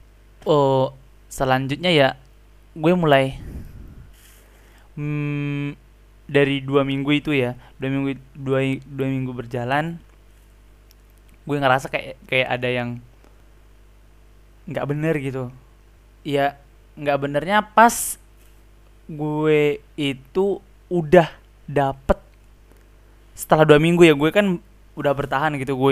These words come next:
nyari-nyari kemana <laughs> lagi, gue bujuk rayu, gue udah dapet satu itu yang mau daftar. Gue pandu tuh ja-, gue pandu dari awal sampai akhir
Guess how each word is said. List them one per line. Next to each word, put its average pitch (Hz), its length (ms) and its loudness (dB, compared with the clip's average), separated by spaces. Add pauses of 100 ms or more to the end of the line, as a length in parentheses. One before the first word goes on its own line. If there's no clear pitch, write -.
nyari-nyari 135 480 0
kemana 139 360 0
<laughs> 151 40 6
lagi, 165 320 8 (400)
gue 147 160 -2
bujuk 143 400 -2
rayu, 139 400 -4 (960)
gue 156 200 0 (120)
udah 160 240 4
dapet 160 160 0
satu 180 240 0
itu 170 240 -2 (400)
yang 127 160 -8
mau 131 80 -4
daftar. 131 480 -2 (320)
Gue 139 160 -2
pandu 147 320 -6
tuh 160 80 -8
ja-, 147 240 -8 (400)
gue 156 160 -4
pandu 160 400 4
dari 165 160 4
awal 147 240 0
sampai 147 300 -4
akhir 180 500 0